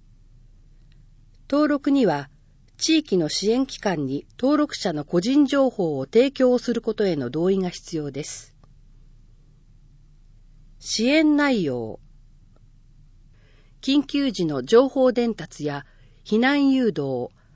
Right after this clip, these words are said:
安否確認などの支援活動をスムーズに行えるように、支援機関と登録者情報の共有・活用を図ります。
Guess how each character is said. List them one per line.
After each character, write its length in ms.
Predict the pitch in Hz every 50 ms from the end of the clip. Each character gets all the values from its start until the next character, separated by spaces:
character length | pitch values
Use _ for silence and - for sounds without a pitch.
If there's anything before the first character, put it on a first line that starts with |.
| _ _ -
安 200 | 190 233 277 -
否 120 | - -
確 240 | - 294 294 - 269
認 220 | 247 220 190 180
な 140 | 170 156 151
ど 120 | 143 143
の 160 | 139 139 135 139
支 240 | - - - 202
援 180 | 233 254 262 269
活 280 | - 277 269 - 233 185
動 220 | 180 165 151 147
を 260 | 139 135 139 147 - -
ス 260 | - - - - 240
ム 100 | 269 311
ー 120 | 311 294
ズ 140 | 247 214 180
に 100 | 151 139
行 240 | - - - - 208 220
え 160 | 208 208 208 202
る 100 | 202 196
よ 160 | 196 185 175
う 40 | 156
に、 240 | 139 139 139 139 _ - - _ _ - _ - _ _ _ -
支 200 | - - 208 247
援 160 | 269 294 285
機 100 | 269 -
関 240 | - 220 190 170 165
と 260 | - - 143 131 - - - - - -
登 220 | - 262 285 277 254
録 160 | 277 269 -
者 160 | - 294 269
情 240 | 233 - 262 247 226
報 240 | - - 156 151 139
の 220 | 131 131 127 127 _ _ _ - - -
共 280 | - 247 254 262 269
有・ 340 | 254 240 240 233 220 208 208 - -
活 300 | - - 180 - - 247
用 240 | 240 254 247 233 220
を 60 | 208
図 120 | 180 180 175 - 170
り 100 | 160 156
ま 140 | 151 151 165
す。 260 | - - - -